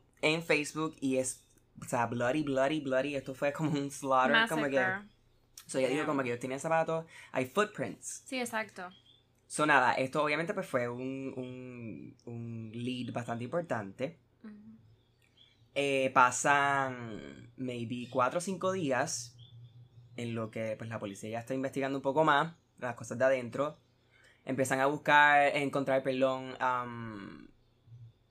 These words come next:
Speaker 1: eh, items que fueron usados como, eh, armas.
Speaker 2: Ok.
Speaker 1: Eh, fueron más de diez.
Speaker 2: What?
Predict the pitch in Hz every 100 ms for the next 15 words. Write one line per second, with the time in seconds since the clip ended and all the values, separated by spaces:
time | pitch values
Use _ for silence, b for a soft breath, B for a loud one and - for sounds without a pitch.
0 | _ _ _ _ _ _ 143 143 139 139
1 | 139 143 180 220 226 - - 143 131 123
2 | 131 131 135 139 135 147 139 135 135 127
3 | 123 120 113 104 101 82 - 120 113 110
4 | - 117 110 120 156 - - - - -
5 | - - - - - 226 175 214 269 -
6 | - - - - - - - - - 123
7 | 120 117 - 127 120 123 127 127 127 127
8 | 120 113 120 131 143 117 143 - _ _
9 | _ _ _ - 170 175 294